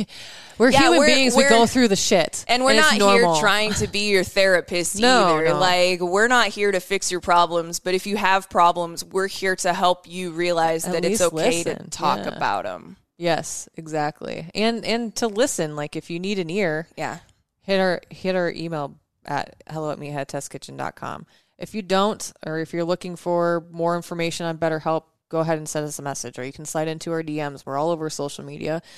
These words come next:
Speaker 2: Yep.
Speaker 1: At Meathead Test Kitchen. Twitter's at M T K Staff. Um,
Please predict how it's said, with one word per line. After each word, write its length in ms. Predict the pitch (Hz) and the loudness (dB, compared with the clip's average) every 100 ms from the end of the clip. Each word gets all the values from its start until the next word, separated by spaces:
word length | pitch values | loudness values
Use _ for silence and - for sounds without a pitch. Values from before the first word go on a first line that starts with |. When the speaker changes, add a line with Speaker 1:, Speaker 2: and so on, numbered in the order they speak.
| - | -12
Speaker 2:
Yep. 180 | 160 - _ - | -10 -10 _ -8
Speaker 1:
At 160 | 160 | -8
Meathead 320 | 165 170 160 156 | -8 -8 -6 -4
Test 260 | 160 - | -6 -6
Kitchen. 440 | 170 - 160 156 - | -8 -8 -8 -10 -10
Twitter's 400 | 180 175 170 151 - | -6 -4 -4 -6 -4
at 180 | 160 - | -4 -4
M 140 | 156 | -10
T 160 | - 151 | -10 -12
K 180 | - 143 | -8 -10
Staff. 540 | - 151 143 147 _ _ _ _ _ _ | -6 -2 -2 -4 _ _ _ _ _ _
Um, 460 | 160 151 147 - | -8 -8 -8 -12